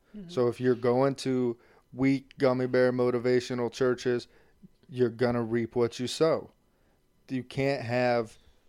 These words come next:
Speaker 1: Mm-hmm.
Speaker 2: you can't have it both ways, I guess. I don't know if that's the right way to phrase it, but
Speaker 1: Mm-hmm.
Speaker 2: I just, it's like we have all these issues now
Speaker 1: Mm-hmm.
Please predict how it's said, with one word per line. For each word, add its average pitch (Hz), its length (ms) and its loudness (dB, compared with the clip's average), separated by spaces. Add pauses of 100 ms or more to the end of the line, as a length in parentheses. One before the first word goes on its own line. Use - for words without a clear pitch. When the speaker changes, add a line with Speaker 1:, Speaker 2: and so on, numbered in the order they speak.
(280)
Speaker 1:
Mm-hmm. 202 480 -20 (160)
Speaker 2:
you 147 140 -8
can't 143 260 0
have 135 220 0
it 120 160 0
both 123 240 0
ways, 120 300 0
I 113 80 0
guess. 113 280 -2
I 113 60 -4
don't 110 100 -6
know 110 120 -6
if 104 100 -14
that's 113 220 -4
the 107 80 -6
right 113 200 -2
way 113 120 -2
to 107 100 -6
phrase 113 400 -2
it, 110 160 -4 (100)
but 110 240 -6 (760)
Speaker 1:
Mm-hmm. 185 240 -14
Speaker 2:
I 131 120 0
just, - 320 0 (880)
it's - 180 -6
like 160 240 4 (1040)
we 131 120 4
have 123 120 4
all 120 220 4
these 151 260 -2
issues 123 680 -4 (160)
now 110 480 -8 (400)
Speaker 1:
Mm-hmm. 180 320 -18